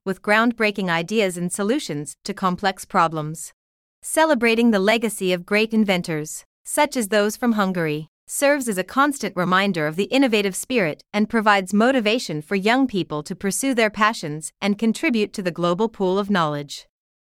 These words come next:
Another crucial reason to inspire children to think creatively and explore new ideas as scientist inventors is to address the numerous pressing global challenges we face today.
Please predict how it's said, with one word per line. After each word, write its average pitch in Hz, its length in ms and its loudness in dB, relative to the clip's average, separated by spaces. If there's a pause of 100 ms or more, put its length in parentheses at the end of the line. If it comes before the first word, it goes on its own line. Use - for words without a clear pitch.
(1040)
Another 240 360 4
crucial 233 460 -2
reason 175 380 -2
to 220 120 -6
inspire 208 540 0
children 156 520 -4
to 214 120 -8
think 214 260 -4
creatively 226 680 0
and 190 120 0
explore 220 440 -2
new 254 200 4
ideas 170 560 0
as 185 120 -6
scientist 220 540 -2
inventors 175 640 -2
is 208 140 -6
to 220 100 -2
address 214 380 0
the 214 120 -2
numerous 208 480 2
pressing 185 460 0
global 196 360 0
challenges 180 560 -2
we 190 120 -2
face 175 320 -4
today. 151 420 -6